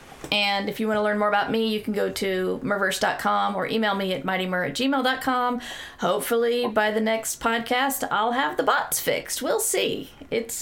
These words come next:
it's always an adventure. But we're gonna go check out, uh, Space Valkyries is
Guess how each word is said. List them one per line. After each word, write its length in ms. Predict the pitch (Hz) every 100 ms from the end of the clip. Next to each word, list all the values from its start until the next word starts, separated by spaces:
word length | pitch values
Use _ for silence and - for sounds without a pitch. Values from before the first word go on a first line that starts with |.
| 220
it's 180 | 214 -
always 380 | 262 320 320 277
an 100 | 254
adventure. 560 | 214 185 180 - - - - - - -
But 80 | 240
we're 140 | 254
gonna 160 | 269 262
go 120 | 254
check 360 | 240 254 233 226
out, 280 | 226 214 -
uh, 360 | 208 208 190
Space 380 | 190 - 320 349
Valkyries 600 | 247 240 247 254 269 277
is 260 | 220 202